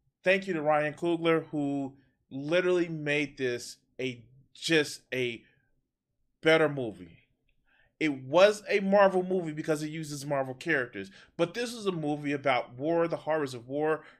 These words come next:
revenge, and political plots, or political intrigues. And what do I mean by that? I'm gonna get in it. Keep in mind, this is a spoiler-heavy review.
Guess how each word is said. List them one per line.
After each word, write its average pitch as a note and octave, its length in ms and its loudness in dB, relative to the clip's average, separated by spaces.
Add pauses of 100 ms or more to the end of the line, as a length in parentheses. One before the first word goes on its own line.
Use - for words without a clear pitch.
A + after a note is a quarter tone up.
(120)
revenge, C#3+ 560 -2
and B2+ 100 -14
political C3+ 380 -8
plots, - 800 -2 (540)
or C#3 300 -4
political D#3+ 480 -6
intrigues. A2+ 800 -12 (800)
And C3+ 100 -8
what F3 140 0
do F3+ 80 6
I F3 100 6
mean E3+ 260 -4
by D#3+ 200 2
that? D#3 320 2 (120)
I'm D3+ 220 2
gonna C#3+ 160 -4
get C3+ 160 -2
in A#2 160 -6
it. F#2+ 140 -14 (320)
Keep G#3 240 -6
in G3 80 -4
mind, D#3+ 280 4
this C#3+ 220 -10
is C3+ 80 -12
a C3+ 60 -8
spoiler-heavy F3+ 1300 2
review. C3+ 460 -6